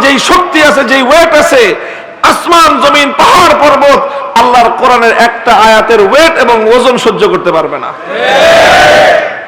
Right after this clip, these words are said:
কোরআনের আয়াতের ওজন সহ্য করার মতো পৃথিবীতে একজন মাত্র মানুষ ছিলেন,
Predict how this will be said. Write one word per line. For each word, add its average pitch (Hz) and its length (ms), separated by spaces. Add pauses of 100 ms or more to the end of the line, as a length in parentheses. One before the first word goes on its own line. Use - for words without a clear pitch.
(100)
কোরআনের 262 340
আয়াতের 294 520
ওজন 285 380
সহ্য - 380
করার 277 300
মতো 254 200
পৃথিবীতে 277 460
একজন 302 380
মাত্র 285 280
মানুষ 254 360
ছিলেন, 311 280